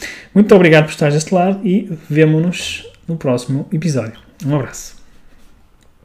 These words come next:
Ora, sejam muito bem-vindos, muito bem-vindos a mais uma sessão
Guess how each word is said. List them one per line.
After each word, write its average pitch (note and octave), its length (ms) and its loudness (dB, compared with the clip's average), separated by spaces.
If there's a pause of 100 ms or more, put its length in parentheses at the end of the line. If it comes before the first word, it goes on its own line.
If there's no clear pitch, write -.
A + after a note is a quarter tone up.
(2750)
Ora, G3 240 -6
sejam D#3 540 -8
muito E3 440 -8
bem-vindos, C3+ 840 -12
muito D3+ 240 -12
bem-vindos C#3 760 -14
a C#3 40 -14
mais C3+ 260 -10
uma C3 200 -12
sessão B2+ 600 -14